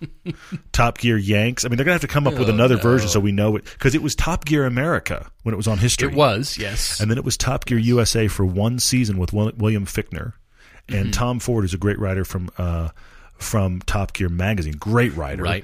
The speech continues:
Speaker 2: right.
Speaker 1: And, oh, I'm forgetting the
Speaker 2: Antron
Speaker 1: third guy.
Speaker 2: Brown,
Speaker 1: Thank
Speaker 2: drag
Speaker 1: you. Thank
Speaker 2: racer.
Speaker 1: you. Antron Br-, Brown, the drag racer, was the other
Speaker 2: Yeah.
Speaker 1: one. So that was the, the Top Gear U S A version.
Speaker 2: Yeah.
Speaker 1: So what are they gonna call it now? But ap-, apparently they're gonna try to resurrect that again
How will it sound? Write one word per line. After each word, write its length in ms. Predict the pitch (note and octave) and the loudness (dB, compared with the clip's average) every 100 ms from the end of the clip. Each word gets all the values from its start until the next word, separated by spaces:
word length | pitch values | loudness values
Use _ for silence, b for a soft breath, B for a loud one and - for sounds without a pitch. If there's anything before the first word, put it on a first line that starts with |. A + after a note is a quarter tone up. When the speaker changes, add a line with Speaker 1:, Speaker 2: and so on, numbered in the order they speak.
| - | -10
Speaker 2:
right. 200 | E2+ F#2 | -12 -4
Speaker 1:
And, 300 | A2 G#2 G2 | -2 -2 -4
oh, 60 | - | -8
I'm 100 | - | -12
forgetting 320 | - G2 G2+ F#2 | -10 -8 -6 -2
the 60 | C#3 | 0
Speaker 2:
Antron 60 | - | 2
Speaker 1:
third 120 | C3 | 0
guy. 60 | - | 0
Speaker 2:
Brown, 260 | A2+ E2 | 0 -4
Speaker 1:
Thank 280 | - C#3 B2+ | -4 -2 0
Speaker 2:
drag 200 | C#3 C3+ | 2 2
Speaker 1:
you. 40 | A2+ | 0
Thank 140 | A2 | -4
Speaker 2:
racer. 80 | - | -4
Speaker 1:
you. 100 | - | -8
Antron 200 | G2+ A2+ | -4 -4
Br-, 80 | G2+ - - | -4 -8 -6
Brown, 180 | G2+ | -6
the 60 | F#2+ | -6
drag 260 | - G2 F#2+ | -6 -6 -4
racer, 240 | E2+ F#2 | -6 -6
was 140 | E2+ | -8
the 100 | D#2 A#2 | -6 -2
other 120 | G#2+ | 0
Speaker 2:
Yeah. 120 | G#2+ | -2
Speaker 1:
one. 80 | B B B | B B B
So 200 | - A2 | -2 2
that 240 | A#2+ C#3 | 2 2
was 200 | C3+ G2+ | 0 0
the, 380 | G2+ G2+ F#2+ G2 - | 2 2 2 -2 -4
the 100 | G2 | -2
Top 280 | - G#2+ - | 0 0 -2
Gear 120 | G2 | 0
U 200 | G2+ G2+ | 2 0
S 200 | F#2+ C3 | -2 -2
A 200 | D#3 F3+ | 0 0
version. 600 | G#2 E2 C#2+ D2+ B1+ A#2+ B B | -2 -4 -4 -6 -8 -12 B B
Speaker 2:
Yeah. 180 | G2 F2 | -8 -2
Speaker 1:
So 120 | A2 | 0
what 80 | D3+ | 0
are 60 | |
they 60 | F3+ | 0
gonna 140 | E3 | -2
call 340 | D3 - B2 A2 | -4 -4 -2 -2
it 100 | G#2+ | -4
now? 280 | A2+ B2 | -2 -2
But 120 | F#2 F#2+ | -4 -6
ap-, 120 | - | -10
apparently 400 | - C#3+ D3 A#2+ | -6 -6 -4 -4
they're 100 | G#2 | -2
gonna 140 | A2 | -4
try 140 | G2+ A2+ | -2 -2
to 60 | |
resurrect 420 | G#2+ A2 G#2+ G2 - | 0 0 -2 -4 -4
that 220 | G2 - | -4 -4
again 640 | F#2+ F2+ A#2+ C3 F#2 G2 | -8 -2 0 2 0 -2